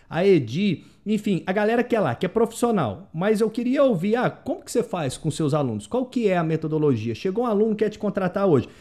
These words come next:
E vamos tentar, é óbvio que existe vários tipos de aluno, mas eu quero pegar essa grande massa que tá chegando, aquela pessoa que é o, é o recreativo, né? Ele é o amador, às vezes já correu um pouquinho ou nunca correu na vida. Enfim,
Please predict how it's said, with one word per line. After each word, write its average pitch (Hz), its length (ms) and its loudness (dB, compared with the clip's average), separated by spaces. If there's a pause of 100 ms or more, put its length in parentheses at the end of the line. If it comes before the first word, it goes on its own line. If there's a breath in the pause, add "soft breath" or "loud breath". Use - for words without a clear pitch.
(200 loud breath)
E - 60 0
vamos 254 220 4
tentar, 214 420 2
é 196 100 -6
óbvio 208 380 4
que - 80 -6
existe 151 260 -2
vários 170 260 -6
tipos 170 280 -6
de 151 80 -2
aluno, 147 420 -2
mas 180 140 -2
eu 214 80 2
quero 226 180 -2
pegar 208 240 -4
essa 208 180 -2
grande 208 340 -2
massa 170 500 -6
que - 100 -18
tá 165 120 -4
chegando, 147 540 -6 (220 soft breath)
aquela 185 280 -4
pessoa 190 420 -2
que 170 320 -4 (160 soft breath)
é 165 100 -4
o, 175 160 -2
é 175 80 -4
o 180 60 0
recreativo, 185 1120 -2
né? 151 80 -2
Ele 175 100 -2
é - 20 -2
o 185 40 -4
amador, 170 580 -2
às 156 140 0
vezes 190 120 0
já 190 120 -2
correu 175 320 -4
um 175 40 -4
pouquinho 185 600 -4
ou 170 60 -2
nunca 190 240 -4
correu 165 320 -2
na 131 160 -8
vida. 180 580 -4 (260 soft breath)
Enfim, 196 460 -2